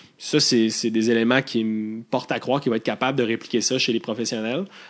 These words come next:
Mais s'il est sixième, c'est à cause de sa capacité à marquer des buts et son intensité.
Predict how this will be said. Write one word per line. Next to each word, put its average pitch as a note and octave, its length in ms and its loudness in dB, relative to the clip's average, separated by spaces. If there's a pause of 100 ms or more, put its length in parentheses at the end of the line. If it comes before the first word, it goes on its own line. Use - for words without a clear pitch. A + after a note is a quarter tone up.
(140)
Mais D3 480 6
s'il G3+ 420 6
est E3 80 12
sixième, F3 580 6
c'est D3 600 2
à A2+ 80 -10
cause C3+ 320 -2
de A#2 100 -2
sa G#2+ 200 -4
capacité C3 500 0
à C#3+ 80 2
marquer C3 280 0
des B2 180 2
buts B2+ 300 2 (360)
et C3 300 4
son G#2+ 800 -2
intensité. A#2 640 -4